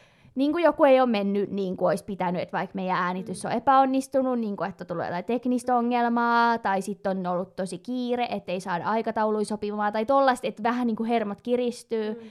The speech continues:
Speaker 1: niin sit musta tuntuu, että se on just siitä, että me ollaan vähän erilaisia.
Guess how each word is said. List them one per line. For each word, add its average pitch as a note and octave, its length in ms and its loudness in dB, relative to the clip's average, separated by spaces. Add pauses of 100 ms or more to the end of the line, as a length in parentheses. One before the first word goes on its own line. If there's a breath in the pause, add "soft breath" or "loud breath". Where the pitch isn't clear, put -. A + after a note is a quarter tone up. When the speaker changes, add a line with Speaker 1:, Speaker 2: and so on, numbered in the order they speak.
(280 loud breath)
Speaker 1:
niin A#3 120 -2
sit A#3+ 220 -6
musta A3 360 -6
tuntuu, A3 240 -4
että G3+ 160 -4
se A3 60 -4
on G3 180 -2
just F#3 200 -8
siitä, F3+ 260 -6
että G3 100 -8
me F3 60 -6
ollaan E3 220 -4
vähän F#3+ 180 -10
erilaisia. A#3 760 -4